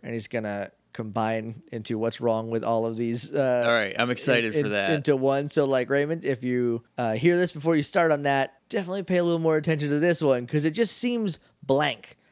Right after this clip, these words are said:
Speaker 1: It seems like
Speaker 2: It
Speaker 1: basically the episode didn't happen.
Speaker 2: From Adam's half, uh,
Speaker 1: Yeah.
Speaker 2: like, the, the, the Alien Ranger stuff, like, is, is fine.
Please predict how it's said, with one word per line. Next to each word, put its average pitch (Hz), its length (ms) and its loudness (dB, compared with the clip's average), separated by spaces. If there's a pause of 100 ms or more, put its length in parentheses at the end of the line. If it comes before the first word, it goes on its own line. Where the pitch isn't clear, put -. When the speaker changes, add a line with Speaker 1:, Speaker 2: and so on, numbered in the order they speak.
(320)
Speaker 1:
It 156 140 0
seems 247 160 0
like 240 100 4
Speaker 2:
It 147 120 -12
Speaker 1:
basically 202 640 2
the 165 200 0
episode 165 460 2
didn't 156 280 0
happen. 127 420 -2 (380)
Speaker 2:
From 196 260 2
Adam's 147 420 2
half, 107 380 0
uh, - 40 -4
Speaker 1:
Yeah. 165 180 4
Speaker 2:
like, 143 200 -2
the, 143 400 2
the, 123 240 -2 (560)
the 151 180 -2
Alien 185 240 2
Ranger 135 260 0
stuff, 113 380 0
like, 98 240 -4 (640)
is, 101 420 -10 (100)
is 98 240 -10
fine. 123 600 2